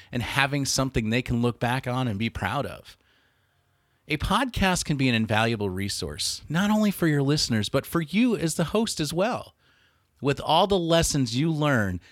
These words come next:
and each of the episodes you put out, it adds to a complete set of works that can eventually be turned into a book. Ultimately, the sky is the limit. The benefits are plentiful, and it is completely up to you what you take away from your overall podcasting experience.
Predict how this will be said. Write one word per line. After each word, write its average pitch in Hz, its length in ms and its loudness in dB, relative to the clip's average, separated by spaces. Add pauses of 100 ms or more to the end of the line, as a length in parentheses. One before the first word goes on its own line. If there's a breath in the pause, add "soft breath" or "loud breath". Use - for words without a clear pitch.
(120)
and 113 160 -4
each 165 260 -2
of 170 100 2
the 151 120 -2
episodes 131 580 0
you 120 120 4
put 135 180 0
out, 123 180 2
it 107 120 -2
adds 143 400 0
to 131 220 0
a 117 80 0
complete - 440 -4
set 127 220 0
of 104 100 -6
works 104 540 -2 (240 loud breath)
that 113 160 2
can 110 160 -8
eventually 131 460 0
be 104 100 0
turned 104 240 -2
into 120 240 -2
a - 20 2
book. - 460 -4 (520)
Ultimately, 156 520 2
the 113 100 0
sky 135 440 2
is 139 160 0
the 101 120 0
limit. 98 380 0 (260 soft breath)
The 113 140 -4
benefits 160 560 0
are 107 40 -2
plentiful, 135 600 -2 (240 soft breath)
and 151 100 2
it 147 80 2
is 147 100 0
completely 165 540 0
up 147 100 0
to - 120 -4
you 175 120 0
what 147 160 0
you 139 80 -2
take 139 280 -4
away 139 280 2
from 120 200 0
your 117 120 2
overall 127 380 2
podcasting 123 640 -2
experience. - 720 -6